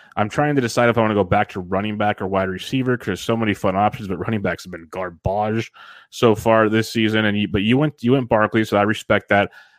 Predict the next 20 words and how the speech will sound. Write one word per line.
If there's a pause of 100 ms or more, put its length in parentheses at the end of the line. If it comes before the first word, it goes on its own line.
(180)
I'm
gonna
go
to,
um, (240)
I'm
gonna
go
to
one
of
the
big
games.
I'm
gonna
go
to
Tampa
Bay